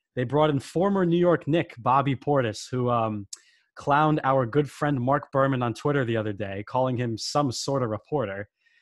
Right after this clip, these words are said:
Uh, they brought Torrey Craig in for a one-year contract, and they gave D J Augustine seven million dollars, uh, a season for three years, so twenty-one million dollars total.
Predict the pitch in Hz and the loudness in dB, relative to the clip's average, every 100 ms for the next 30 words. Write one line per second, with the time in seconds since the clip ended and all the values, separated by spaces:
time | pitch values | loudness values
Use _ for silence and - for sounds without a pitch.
0 | _ _ _ - 117 117 123 131 120 139 | _ _ _ -2 0 2 2 0 -2 -2
1 | 123 113 - 143 160 175 - 160 156 147 | -2 -2 2 2 4 0 2 2 2 2
2 | 131 143 143 127 143 143 - 139 139 135 | 0 2 0 0 0 0 0 -2 -2 -4
3 | 123 139 117 147 165 165 156 151 139 - | -4 -2 -2 -2 0 2 2 0 -4 -6
4 | 117 113 113 - _ _ _ _ - - | -4 -2 -4 -10 _ _ _ _ -16 -2
5 | 135 139 139 135 127 131 131 123 117 110 | 0 0 0 0 2 4 4 2 -2 -6
6 | - _ _ _ _ - 117 117 107 - | -12 _ _ _ _ -4 -2 0 -4 -2
7 | 139 120 113 117 - 127 131 127 117 95 | -2 -2 -6 -10 -10 -6 -4 -2 -4 -6
8 | - 107 - 139 147 131 127 120 117 104 | -10 -12 -6 -4 -2 -2 -4 -2 -2 -4
9 | - 123 120 95 | -8 -8 -6 -6